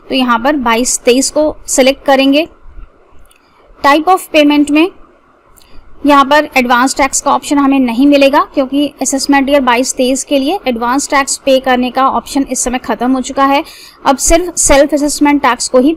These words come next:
पे किया जा सकता है, तो self assessment tax यहाँ से choose कर लेना है। नीचे continue करेंगे। अब आपको यहाँ पर amount दे देने हैं कि कितना tax आप पे करना चाहते हैं। यहाँ पर हम amount डाल देंगे,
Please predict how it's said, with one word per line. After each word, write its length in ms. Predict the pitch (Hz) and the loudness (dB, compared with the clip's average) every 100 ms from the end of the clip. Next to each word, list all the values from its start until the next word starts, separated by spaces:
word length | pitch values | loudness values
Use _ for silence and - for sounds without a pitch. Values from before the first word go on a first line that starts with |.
| - | 0
पे 120 | 254 | -2
किया 240 | 240 233 | 0 -4
जा 140 | 208 208 | -2 -4
सकता 320 | 226 - 208 | -6 -8 -10
है, 160 | 202 - - - - | -10 -14 -18 -18 -4
तो 80 | 269 | -2
self 320 | 254 277 285 | 2 0 2
assessment 420 | 285 294 285 277 | -2 0 0 0
tax 280 | 269 262 254 | 0 0 -2
यहाँ 200 | 269 247 | -2 0
से 220 | 247 302 427 _ | 0 -2 -4 _
choose 280 | - 277 294 | 0 2 2
कर 160 | 320 285 | 0 0
लेना 220 | 277 277 | 2 2
है। 180 | 285 339 - _ - - | 0 -4 -8 _ -14 0
नीचे 260 | 285 302 | 2 2
continue 460 | 294 247 233 277 294 | 2 2 2 2 4
करेंगे। 460 | 285 262 262 302 - _ - - - | 2 2 2 0 -2 _ -20 -14 0
अब 80 | 302 | 2
आपको 240 | 285 - | 2 2
यहाँ 220 | 302 269 | 2 2
पर 140 | 262 294 | 0 0
amount 520 | - 254 247 294 311 - | 0 2 4 4 2 -2
दे 140 | 262 269 | 2 4
देने 240 | 269 285 | 4 4
हैं 180 | 294 349 | 2 2
कि 160 | - 269 | -4 -4
कितना 340 | 262 247 262 | -4 0 0
tax 320 | 262 247 - | 0 -2 0
आप 180 | 269 269 - | 0 0 2
पे 120 | 254 | 2
करना 280 | 262 254 269 | 2 0 0
चाहते 340 | 277 247 233 | 2 0 0
हैं। 160 | 254 311 - _ _ - - _ _ - | -2 -2 -4 _ _ -20 -20 _ _ -6
यहाँ 240 | 262 277 | 0 0
पर 160 | 233 269 | 2 2
हम 140 | 277 | 0
amount 480 | - 233 233 269 - | 0 -2 0 0 0
डाल 200 | 262 247 | 0 0
देंगे, 300 | 240 254 294 | 0 -2 -2